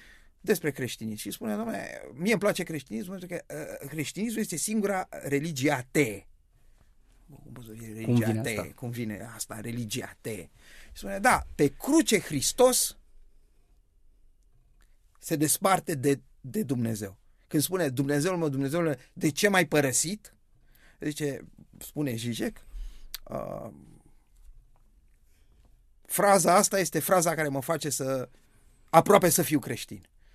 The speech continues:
Speaker 1: Pentru că e, e, e momentul radical al sesizării rupturii, în care Hristos, care este Dumnezeu, care a preluat firea umană,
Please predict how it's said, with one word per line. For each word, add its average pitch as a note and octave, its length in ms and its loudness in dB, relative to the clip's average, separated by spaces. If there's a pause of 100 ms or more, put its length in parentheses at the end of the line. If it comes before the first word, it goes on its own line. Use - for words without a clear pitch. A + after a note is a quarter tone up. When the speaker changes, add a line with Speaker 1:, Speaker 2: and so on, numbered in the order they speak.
Speaker 1:
Pentru C#3 220 -2
că B2+ 100 -2
e, C#3 240 2
e, C3+ 340 0
e C#3 160 2
momentul G3+ 600 0 (160)
radical D#3 1040 2 (580)
al C#3 460 2 (580)
sesizării G3+ 920 8
rupturii, D3 600 -4 (240)
în D3+ 160 2
care D3 280 2
Hristos, D3+ 520 2
care D3+ 200 0
este D3+ 200 -4
Dumnezeu, B2+ 600 0 (180)
care C#3+ 160 6
a D3 60 6
preluat D3 420 4
firea B3+ 280 2
umană, C3 500 2